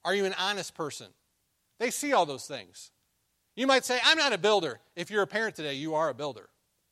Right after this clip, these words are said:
I was looking back and at that deck one day and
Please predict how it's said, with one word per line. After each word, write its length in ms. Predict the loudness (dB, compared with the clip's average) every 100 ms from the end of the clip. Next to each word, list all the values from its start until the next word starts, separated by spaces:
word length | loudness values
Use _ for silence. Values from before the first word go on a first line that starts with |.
| _ _ _ _ _ _ _ _ _ _ _ _ _ _ _ _ _ _ _ _ _
I 140 | 2 4
was 420 | 2 0 -4 -8 _ _ _ _ _ _ _ _ _ _ _ _
looking 520 | -2 -2 -2 -8 -8 -14 _ _ _ _
back 440 | -4 0 2 0 -4
and 400 | -12 -12 -14 -16 -6
at 200 | -4 -4
that 200 | -8 -8
deck 300 | -6 -8 -10
one 200 | -16 -12
day 280 | -10 -8 -10
and 200 | -14